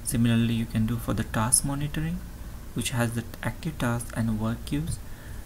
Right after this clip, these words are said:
Then we have the server monitoring, like server statistics, deployment logs, server logs, and system performance. Let's click on the server log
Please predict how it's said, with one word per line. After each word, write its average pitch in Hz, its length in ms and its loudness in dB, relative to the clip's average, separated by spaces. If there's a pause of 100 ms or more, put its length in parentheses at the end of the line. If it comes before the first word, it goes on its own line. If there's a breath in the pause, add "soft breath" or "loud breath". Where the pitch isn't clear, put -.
Then 120 180 4
we 120 60 4
have 117 100 2
the - 100 -4
server 135 340 4
monitoring, 143 760 0
like 127 180 -2
server 120 380 4
statistics, - 880 0 (100)
deployment 120 560 2
logs, 120 360 0 (260 loud breath)
server 143 360 4
logs, 113 400 2 (640)
and 123 180 2
system - 440 2
performance. 117 520 -2 (360 loud breath)
Let's 175 240 -2
click - 200 -4
on 110 120 4
the 120 80 2
server - 380 -2
log - 160 -4